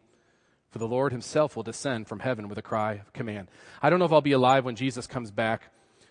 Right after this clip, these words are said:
Only a few people in the grand scheme of people have ever lived will be there alive, physically, at the resurrection. But it's gonna be really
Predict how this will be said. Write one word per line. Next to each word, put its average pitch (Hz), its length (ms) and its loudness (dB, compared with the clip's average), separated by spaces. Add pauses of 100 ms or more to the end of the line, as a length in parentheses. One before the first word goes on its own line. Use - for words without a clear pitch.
Only 170 220 2
a 131 40 2
few 175 220 -2
people 139 380 0
in 120 60 -2
the 117 140 -2 (200)
grand 143 260 -2
scheme 135 220 -4
of 117 80 -6
people 135 240 0
have 123 80 2
ever 123 180 4
lived 123 180 2
will 113 120 -6
be 127 160 -4
there 113 300 -2 (260)
alive, 120 680 4 (360)
physically, 113 580 -4 (320)
at 127 140 -2
the 123 80 -6
resurrection. 117 600 -2 (1000)
But 151 160 4
it's 139 120 -4
gonna 160 160 0
be 131 140 -2
really 123 560 0